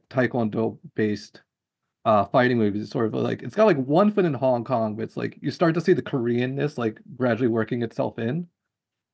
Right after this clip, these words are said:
And that's sort of what I like about this, is, like, you've got, like, one foot in the Hong Kong action cinema, and then it's,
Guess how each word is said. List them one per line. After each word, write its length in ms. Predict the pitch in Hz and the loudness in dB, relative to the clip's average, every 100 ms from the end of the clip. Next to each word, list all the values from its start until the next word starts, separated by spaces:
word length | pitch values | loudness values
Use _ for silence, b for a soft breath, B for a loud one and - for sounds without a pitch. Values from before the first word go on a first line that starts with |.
| _ _ | _ _
And 220 | 127 113 123 | 2 4 4
that's 180 | 131 | 4
sort 100 | 220 185 | 4 4
of 40 | |
what 200 | 160 131 | 2 0
I 40 | |
like 260 | 113 120 113 | 4 2 2
about 200 | 110 107 | -4 -6
this, 160 | 110 110 | -8 -8
is, 60 | |
like, 240 | 110 104 147 | -6 -4 -4
you've 80 | 123 | 0
got, 160 | 131 | 0
like, 100 | 120 | 0
one 300 | 123 143 165 | -2 0 0
foot 380 | 160 156 123 123 _ _ _ _ _ _ _ | 0 0 0 -2 _ _ _ _ _ _ _
in 280 | 127 110 110 | 0 2 2
the 420 | 104 104 101 - _ | 2 2 0 -4 _
Hong 280 | - 139 127 | -2 0 0
Kong 180 | 131 113 | 0 0
action 300 | 110 107 113 | -2 -2 -6
cinema, 520 | 117 107 101 104 - - | -6 -6 -8 -10 -12 -4
and 160 | 110 107 | -4 -2
then 460 | 110 104 104 113 _ _ _ _ _ _ _ | -2 -4 -6 -10 _ _ _ _ _ _ _
it's, 360 | 185 147 147 | -2 0 0